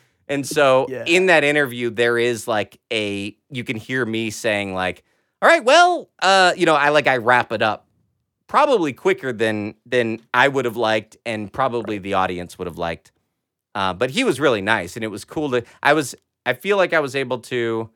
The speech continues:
Speaker 1: uh, and you could tell me 'cause you just heard it, um, I was able to kind of set him up with understanding where I was coming from, uh, to where he was able to kinda share, um, for
Speaker 2: Yeah,
Speaker 1: my
Speaker 2: I, I was
Speaker 1: audience, his perspective.
Speaker 2: surprised,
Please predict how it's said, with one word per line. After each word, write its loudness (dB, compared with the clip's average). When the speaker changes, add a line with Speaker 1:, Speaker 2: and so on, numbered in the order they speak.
Speaker 1:
uh, 0
and -4
you -4
could -10
tell -2
me -8
'cause -10
you -8
just -8
heard -2
it, -10
um, -8
I -4
was -6
able -2
to -10
kind -6
of -12
set -2
him -6
up -2
with -4
understanding -4
where -2
I 0
was -10
coming -6
from, -4
uh, 2
to -8
where 0
he -10
was -10
able -4
to -10
kinda -10
share, -6
um, -8
for -8
Speaker 2:
Yeah, 2
Speaker 1:
my 2
Speaker 2:
I, 4
I 6
was -2
Speaker 1:
audience, -
his -10
perspective. -2
Speaker 2:
surprised, 0